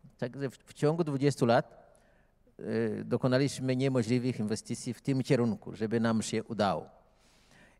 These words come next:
I chcemy, nasz target, e, polityczny jest to, żeby dwadzieścia dwadzieścia cztery, żebyśmy mieli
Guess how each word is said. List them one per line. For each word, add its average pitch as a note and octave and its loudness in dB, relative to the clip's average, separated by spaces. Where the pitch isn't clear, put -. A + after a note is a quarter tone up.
I B2 -2
chcemy, C3 2
nasz B2 0
target, B2+ -2
e, A2 -20
polityczny A#2 -8
jest B2+ -6
to, B2 0
żeby A#2 -4
dwadzieścia A#2+ -2
dwadzieścia B2 -2
cztery, A#2 0
żebyśmy B2+ -2
mieli B2+ -2